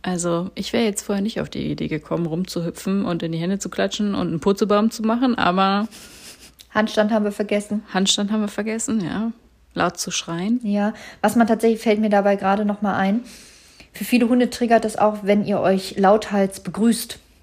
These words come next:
Speaker 2: wie das ja an so einer Türsituation ist, ne?
Speaker 1: Ja, und auch
Speaker 2: Also
Speaker 1: Umarmung
Speaker 2: erstmal
Speaker 1: wahrscheinlich, ne?
Speaker 2: grundsätzlich, ein Hund muss nicht beim Klingeln mit an der Tür stehen.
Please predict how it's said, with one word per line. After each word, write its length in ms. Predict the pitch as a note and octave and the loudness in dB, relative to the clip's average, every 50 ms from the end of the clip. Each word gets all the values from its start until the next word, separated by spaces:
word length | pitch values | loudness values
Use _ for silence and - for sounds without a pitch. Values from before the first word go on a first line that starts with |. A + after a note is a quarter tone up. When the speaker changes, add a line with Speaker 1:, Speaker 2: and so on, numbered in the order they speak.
| _ _ _ - | _ _ _ -2
Speaker 2:
wie 80 | G#3 | 0
das 200 | G#3 G#3 G3 - | 2 2 2 2
ja 160 | G3 F3+ A#2+ - | 2 2 4 4
an 140 | F3+ F3+ F3 | 2 0 -2
so 80 | F3+ | -2
einer 220 | F3 F3 E3+ E3 - | 0 0 0 -2 -2
Türsituation 960 | - A#3 A#3+ A#3+ G3 G3 F#3 - F#3 F3 E3+ F3 - - F3+ E3 E3 E3 D#3+ | 2 2 4 4 4 2 0 0 0 -2 -2 -2 -4 -6 -6 -6 -6 -6 -8
ist, 240 | - D#3 D#3 - F3+ | -10 -12 -12 -8 -4
ne? 240 | F3+ G3 A3+ A#3+ A#3 G#3 | -2 -2 -2 -2 -2 -4
Speaker 1:
Ja, 80 | F3+ | -4
und 80 | F3 - | -4 -4
auch 40 | - - - | -4 -6 -6
Speaker 2:
Also 20 | E3+ | -6
Speaker 1:
Umarmung 300 | E3 - - F#3+ A3 A3+ | -4 0 2 4 4 6
Speaker 2:
erstmal 320 | A3 A3 - A#3 A#3 A3+ | 4 4 4 4 4 4
Speaker 1:
wahrscheinlich, 400 | A3+ A3+ - D#3+ D#3 D#3 D#3 D3+ | 4 2 2 0 -2 -4 -4 -4
ne? 220 | F3+ F#3 A3+ C#4+ C#4+ - | -4 -2 -2 -2 -2 -2
Speaker 2:
grundsätzlich, 640 | - A3 A#3+ A#3+ A#3 A#3+ A#3 A#3 A#3+ A#3 - - - | 2 4 4 6 6 4 4 2 0 -6 -4 -2 0
ein 160 | G#3 G3+ G3+ | 0 2 2
Hund 200 | A3+ A3+ G#3 - - - - _ _ _ - | 2 2 0 -2 -6 -16 -20 _ _ _ -2
muss 260 | G#3 G#3 A3 G#3+ - | 0 0 0 0 2
nicht 500 | A3+ A3 C4 B3+ - - - - - _ | 2 2 2 2 -2 -6 -12 -16 -8 _
beim 580 | - G#3 G3 G3 G3 G3 G3 F3+ G3 G3 G3 G3 | 2 4 4 6 6 4 4 2 0 -2 -2 -4
Klingeln 440 | - - A#3 A3+ A#3+ B3+ B3+ A#3 - | -2 0 2 4 4 4 2 0 0
mit 220 | - G3+ G#3+ - - | 0 0 0 0 0
an 120 | G#3 G3 F#3+ | 0 0 0
der 100 | F#3 F#3+ | 0 0
Tür 220 | - - A#3 A#3+ | -2 -4 -6 -6
stehen. 300 | - - - C4 C#4+ | -6 -4 -4 -6 -6